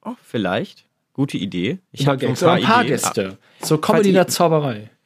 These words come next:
Speaker 1: Falls ihr
Speaker 2: Ja.
Speaker 1: Gäste habt, uns Feedback geben wollt, also Gästideen habt, uns Feedback geben wollt, schreibt uns an tobispizza fünfundsechzig at gmail punkt com, Instagram
Speaker 2: Oder auf
Speaker 1: und
Speaker 2: Instagram.
Speaker 1: Facebook. Genau.
Speaker 2: Und dann hören wir
Speaker 1: Und
Speaker 2: uns.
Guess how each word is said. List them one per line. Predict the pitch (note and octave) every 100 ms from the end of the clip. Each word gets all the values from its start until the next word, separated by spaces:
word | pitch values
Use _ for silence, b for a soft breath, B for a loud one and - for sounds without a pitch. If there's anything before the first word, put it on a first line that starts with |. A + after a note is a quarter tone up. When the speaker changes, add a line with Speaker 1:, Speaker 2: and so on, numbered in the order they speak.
| _
Speaker 1:
Falls | - D#3
ihr | - F#3+
Speaker 2:
Ja. |
Speaker 1:
Gäste | E3 E3+ - D3
habt, | D#3 _
uns | C3+
Feedback | - F3+ - D3
geben | D3 C#3+ B2+
wollt, | C3 A2
also | A#2
Gästideen | - C#3+ - G#2+ A#2+ C#3+ D3
habt, | C#3+
uns | A#2
Feedback | - C#3 C3+
geben | B2 B2+ A#2
wollt, | A#2 A2+
schreibt | C3+ C3+ B2
uns | B2 -
an | G#2+
tobispizza | - G3 F#3 E3 D3+ C3+
fünfundsechzig | - A3 G3 D3+ D3+ - C#3+
at | -
gmail | B2+ E3 G3 D#3
punkt | - C#3
com, | - C3 C#3 -
Instagram | F3+ F#3+ - E3+
Speaker 2:
Oder | E3+
auf | C#3+ C#3+
Speaker 1:
und |
Speaker 2:
Instagram. | D3 C#3 C3+
Speaker 1:
Facebook. | A#2+ A2 C#3+ G#2+ _ _ _ - _ _ _ _ _ b b b
Genau. | - G#2 D2+ A#1 b b b b b
Speaker 2:
Und | A#2
dann | G#2+
hören | A2+ A#2
wir |
Speaker 1:
Und | A#2
Speaker 2:
uns. | G#2+ F#2+